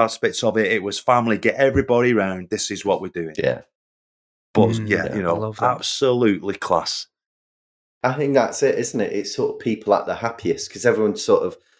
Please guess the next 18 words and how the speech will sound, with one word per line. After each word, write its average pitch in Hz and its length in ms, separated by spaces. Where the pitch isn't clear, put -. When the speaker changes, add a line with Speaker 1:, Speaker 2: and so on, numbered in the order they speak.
Speaker 2:
you - 80
take 120 320
all 107 120
the 208 80
stress - 500
away, 95 440
don't 107 260
you, 87 160
during 90 300
that 87 180
period? 90 400
You 101 120
know, 78 160
well, 82 340
the 92 60
majority 98 480
of - 80
u-, 82 220